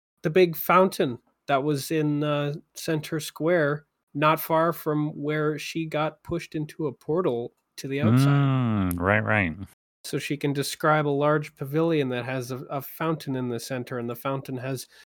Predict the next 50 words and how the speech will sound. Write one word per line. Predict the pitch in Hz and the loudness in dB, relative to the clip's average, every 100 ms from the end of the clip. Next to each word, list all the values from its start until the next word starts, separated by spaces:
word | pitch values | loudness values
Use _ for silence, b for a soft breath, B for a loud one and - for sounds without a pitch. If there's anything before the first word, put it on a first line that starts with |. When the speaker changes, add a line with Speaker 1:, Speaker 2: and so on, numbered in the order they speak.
| - | 0
Speaker 1:
an | 180 175 | 4 6
arch | 202 226 - - | 6 6 2 0
on | 147 135 127 | 2 2 -2
top | - 135 127 | -4 -4 -2
of | 123 113 | -6 -4
it, | 123 - - _ _ - | -4 -6 -14 _ _ -8
and | 131 139 | -2 2
that | 147 147 | 4 4
arch | 165 151 147 - - | 6 4 0 -10 -6
is | 165 147 143 | -2 -2 0
in | 143 | 0
the | 143 | 0
shape | 135 143 139 139 - _ _ _ - | -2 -2 -2 -2 -4 _ _ _ -2
of | 151 151 | 0 2
an | 156 | 2
angel, | 165 196 214 214 - 123 110 95 - _ _ - | 4 4 4 2 2 0 0 -4 -12 _ _ -10
because | 123 - 127 127 | -8 -4 2 6
Speaker 2:
Is | 117 | 6
it | 131 | 4
Speaker 1:
this | 147 - | 2 -2
was | 165 156 135 _ _ _ - | -2 -2 -2 _ _ _ 2
Speaker 2:
Sorry, | 104 85 87 - | 6 6 2 4
uh, | |
I | 101 101 101 | 8 10 10
was | 104 | 8
go, | 104 104 | 6 2
just | 98 95 | 2 2
gonna | 101 | 0
say, | - 101 95 | 4 4 4
is | 101 101 | 6 8
it, | 104 101 - - - | 10 8 4 -8 0
is | 107 | 4
it | 98 92 | 4 6
that | 98 95 | 8 8
old | 92 95 | 8 4
thing | - 101 95 95 95 92 | 4 4 6 4 4 2
where | 92 95 95 92 92 - b _ - | 4 6 6 6 4 0 b _ -14
the | 101 101 | 4 4
place | - - 104 95 | 4 8 8 8
that | - 101 | 4 4
she's | - 95 | 4 2
describing | 90 90 - 95 90 92 | 2 2 8 10 10 8
is | 90 85 | 6 4
a | |
place | 85 90 - | 4 6 6
that, | 98 85 | 6 6
like, | 87 90 | 4 6
nobody | 87 87 87 87 | 6 8 8 10
goes | 85 87 92 | 10 8 6
anymore? | 95 98 101 113 | 4 4 4 2